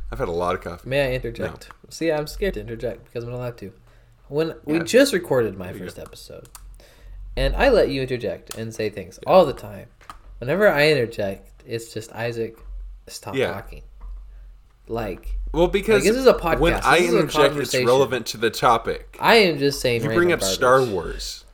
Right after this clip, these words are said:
Speaker 2: I did not bring up Star Wars. You, what? What's Star Wars? I don't know what you're talking about.
Speaker 1: You did.
Speaker 2: What?
Speaker 1: Oh, sorry. The, the Space
Speaker 2: <laughs>
Speaker 1: Cowboy <laughs> trilogy. Trilogy.
Speaker 2: Uh, try trilogy. Uh, stop. Go back. Never mind. You know what? I won't even interrupt you.
Speaker 1: I'm saying, okay.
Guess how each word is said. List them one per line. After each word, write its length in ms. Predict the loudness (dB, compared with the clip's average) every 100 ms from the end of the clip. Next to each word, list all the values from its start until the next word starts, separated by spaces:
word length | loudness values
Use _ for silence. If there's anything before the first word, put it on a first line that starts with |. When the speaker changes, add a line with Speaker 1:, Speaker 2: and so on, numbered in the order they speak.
| -16 -2
Speaker 2:
I 80 | 0
did 80 | 2
not 120 | 2
bring 160 | 0
up 80 | -2
Star 240 | -4 -4 -4
Wars. 380 | -6 -10 -14 -20 -20 -20 -20
You, 340 | -12 -8 -6
what? 280 | 0 2 4
What's 140 | 2
Star 200 | 2 2
Wars? 220 | 2 -2 -8
I 20 |
don't 80 | -8
know 40 |
what 80 | -6
you're 80 | -6
talking 120 | -8
about. 200 | -10 -14 -18 -14
Speaker 1:
You 80 | -8
did. 400 | -4 -4 -4 -10 -18 -18
Speaker 2:
What? 240 | -10 -10 -10 -20 -18 -16 -18 -20 _ -20 -20 -8 -2
Speaker 1:
Oh, 80 |
sorry. 360 | 2 4 2 0
The, 340 | -2 2 2 2
the 140 | -2
Space 340 | 0 2 0 2
Speaker 2:
<laughs> 80 |
Speaker 1:
Cowboy 280 | -2 -2 -4
<laughs> 200 | -2 -4
trilogy. 600 | 0 0 0 -2 -2 -6 -8 -12 -12
Trilogy. 480 | -10 -8 -8 -10 0
Speaker 2:
Uh, 140 | 0
try 260 | 0 -6 -6
trilogy. 300 | -8 -10 -6
Uh, 240 | -2 0
stop. 420 | -2 2 4 4 2
Go 60 |
back. 160 | -4 0
Never 140 | 0 0
mind. 240 | -8 -10
You 80 | -6
know 60 | -4
what? 120 | -2
I 60 | -4
won't 140 | -6
even 120 | -4
interrupt 380 | -6 -4 -6 -6
you. 100 | -14 -16 _ -2
Speaker 1:
I'm 140 | 2 2
saying, 220 | 2 2
okay. 240 | 2 2